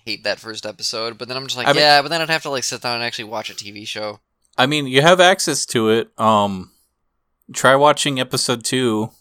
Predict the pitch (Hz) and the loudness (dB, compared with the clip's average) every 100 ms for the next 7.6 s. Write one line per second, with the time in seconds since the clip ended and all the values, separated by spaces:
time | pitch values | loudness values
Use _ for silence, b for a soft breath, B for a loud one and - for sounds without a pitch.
0 | _ 110 101 98 101 - - _ 147 147 | _ -8 -2 0 0 -4 -8 _ -4 -2
1 | 139 151 349 403 392 107 104 107 117 107 | -2 -4 -6 -4 0 2 4 2 -2 -6
2 | 110 107 151 143 - 110 107 104 _ _ | -8 -8 -6 -8 -8 -10 -8 -10 _ _
3 | _ - 113 - 110 107 113 120 143 - | _ -14 -10 -8 -8 -8 -8 -4 -4 -4
4 | 214 208 175 147 143 117 113 104 104 107 | -8 -6 -6 -8 -10 -12 -16 -18 -12 -14
5 | - _ _ _ _ _ _ _ _ _ | -14 _ _ _ _ _ _ _ _ _
6 | _ _ - 143 - 120 123 123 120 135 | _ _ 4 6 6 2 0 -2 2 2
7 | 135 - 117 101 92 | 0 -2 0 0 -4